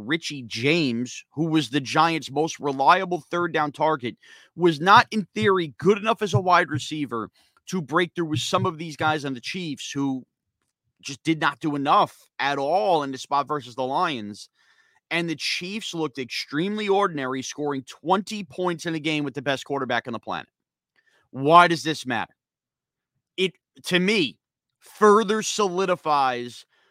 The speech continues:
what many of us who have been pro Daniel Jones have believed for a long time. And it breathes, I think, a little bit of relief in this thought. The weapons matter. That wasn't just an excuse.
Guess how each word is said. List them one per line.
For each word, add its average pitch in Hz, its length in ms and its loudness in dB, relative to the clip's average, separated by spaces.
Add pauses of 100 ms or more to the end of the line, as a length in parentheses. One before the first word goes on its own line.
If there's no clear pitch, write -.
(140)
what 165 340 2
many 180 360 -2
of 202 80 -4
us 196 120 -2
who 185 60 -4
have 160 100 -4
been 147 120 -8
pro 185 400 -2
Daniel 175 500 -4
Jones 135 600 -6
have 143 180 -8
believed 147 400 -6
for 147 100 -2
a 143 60 0
long 139 340 -6
time. 123 400 -6 (120)
And 151 120 -6
it 156 160 -8
breathes, 196 640 -2
I 175 160 2
think, 160 320 -8
a 131 60 -6
little 170 300 0
bit 160 160 -4
of 135 180 -4
relief 143 420 -6
in 123 120 -8
this 113 180 -10
thought. 101 260 -8 (600)
The 143 60 -8
weapons 170 360 -2
matter. 123 300 -2 (520)
That 165 160 2
wasn't 180 440 4
just 156 400 -2
an 151 120 -2
excuse. - 680 -12